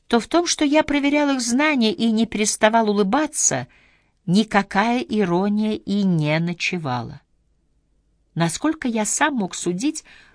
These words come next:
преображение моё было полным. Двуличный,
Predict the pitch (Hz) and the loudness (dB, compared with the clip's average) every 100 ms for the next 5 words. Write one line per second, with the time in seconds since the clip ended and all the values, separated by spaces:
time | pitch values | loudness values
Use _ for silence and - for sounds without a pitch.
0 | - 190 196 175 175 160 269 359 349 311 | -2 2 4 6 4 4 2 2 0 -2
1 | 285 269 233 220 214 - 131 120 117 120 | 0 0 0 -2 -4 -6 -6 -6 -10 -12
2 | _ _ _ _ 151 131 156 196 226 202 | _ _ _ _ -12 -4 -2 0 0 -2
3 | - - 117 120 | -4 -6 -8 -14